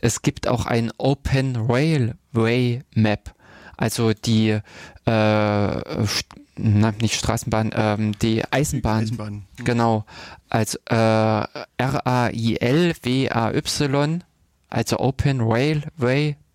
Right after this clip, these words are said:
Speaker 1: map punkt org, wo auf der Karte nicht das Straßenbahnnetz verzeichnet ist,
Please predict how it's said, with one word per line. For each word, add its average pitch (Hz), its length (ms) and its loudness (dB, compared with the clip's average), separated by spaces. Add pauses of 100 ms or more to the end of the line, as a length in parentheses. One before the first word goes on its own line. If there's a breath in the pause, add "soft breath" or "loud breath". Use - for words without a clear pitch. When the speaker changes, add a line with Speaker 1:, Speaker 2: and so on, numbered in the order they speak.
(220)
Speaker 1:
map 127 320 0 (220 soft breath)
punkt 117 320 0
org, 135 360 0 (720 loud breath)
wo 127 320 4 (300)
auf 120 200 0
der 107 120 2
Karte 165 400 0
nicht 120 260 0
das 101 140 -2
Straßenbahnnetz 113 960 0
verzeichnet - 680 -4
ist, - 380 -2